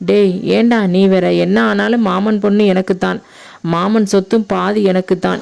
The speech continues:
என்றான் கிரி ஏதோ முடிவாய். "என்னடா சொல்ற?"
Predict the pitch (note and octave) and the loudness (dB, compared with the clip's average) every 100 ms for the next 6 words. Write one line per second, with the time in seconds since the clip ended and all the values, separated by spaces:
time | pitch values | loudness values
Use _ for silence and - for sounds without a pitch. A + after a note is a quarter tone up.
0 | - F3 F3+ G3+ F#3 F#3+ G3+ - E3+ F#3 | -4 -2 0 -2 0 0 0 0 0 0
1 | G#3 G3+ F3 F3 F3 - - - - - | 0 0 0 0 -2 -6 -16 -20 -12 -4
2 | F#3 A#3+ B3 F#3+ F3+ | -2 0 0 0 2